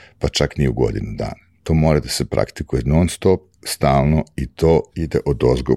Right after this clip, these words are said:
pa se širi dole kroz neku piramidalnu strukturu i zato to š-, što ja praktikujem nije umetnost, nego je zanat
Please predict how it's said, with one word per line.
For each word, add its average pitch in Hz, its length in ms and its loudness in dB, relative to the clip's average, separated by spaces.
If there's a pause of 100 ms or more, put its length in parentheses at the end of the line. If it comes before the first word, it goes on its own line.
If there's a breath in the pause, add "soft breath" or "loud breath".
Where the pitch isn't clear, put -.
(120)
pa - 100 -4
se - 140 -6
širi - 320 -6
dole 73 320 0
kroz 65 180 -10
neku 73 240 -8
piramidalnu 71 500 0
strukturu 87 640 0 (600 loud breath)
i 73 80 -2
zato 85 380 0
to 95 240 2
š-, - 180 -6 (300)
što - 260 0
ja 76 200 4
praktikujem 87 720 2
nije 73 420 4
umetnost, 73 840 0 (960 soft breath)
nego 67 220 -2
je 60 80 0
zanat - 600 0